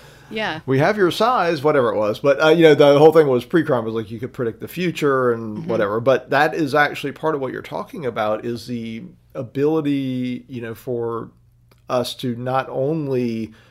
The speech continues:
Speaker 2: know what our customers want, know their habits, but to expect
Speaker 1: Yep.
Speaker 2: what they might want.
Speaker 1: Yep.
Speaker 2: And that's, like, the next level.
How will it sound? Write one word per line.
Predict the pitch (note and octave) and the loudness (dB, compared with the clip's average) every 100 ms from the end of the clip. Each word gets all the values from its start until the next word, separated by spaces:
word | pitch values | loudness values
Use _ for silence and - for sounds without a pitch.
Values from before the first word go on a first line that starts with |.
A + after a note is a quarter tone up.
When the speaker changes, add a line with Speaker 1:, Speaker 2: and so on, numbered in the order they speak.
| _ | _
Speaker 2:
know | B2 C3 C3+ | -6 -2 0
what | B2 A#2+ | 2 0
our | A#2 | 0
customers | B2 A#2 - A2+ G#2+ G2 | -4 -8 -10 -14 -14 -8
want, | B2+ C#3 C3 B2+ A#2 | -4 0 0 -2 -4
know | G#2+ | -8
their | A2 | -8
habits, | - C3+ B2 B2 A#2+ - _ _ - | -8 -8 -6 -6 -8 -12 _ _ -6
but | - - | -6 -6
to | - B2+ | -8 -6
expect | A#2+ A#2 - - - - D3+ F3 - - - _ _ _ _ _ _ _ _ E3 - | -6 -8 -8 -12 -14 -8 -4 -4 -6 -16 -20 _ _ _ _ _ _ _ _ -16 -14
Speaker 1:
Yep. | F#3 F3+ | -8 -4
Speaker 2:
what | A#2+ | -2
they | A#2+ | -4
might | A#2+ A#2+ A#2+ | -2 -4 -4
want. | - - - - _ _ _ _ _ _ | -8 -16 -16 -20 _ _ _ _ _ _
Speaker 1:
Yep. | F3+ F3 | -10 -8
Speaker 2:
And | G#2 | -8
that's, | A#2 - | -10 -8
like, | B2 A#2 | -8 -6
the | B2 | -4
next | B2 B2+ C3+ | 0 -2 -2
level. | C#3 C#3 A2+ G#2 G2+ - | 0 0 0 -2 -6 -10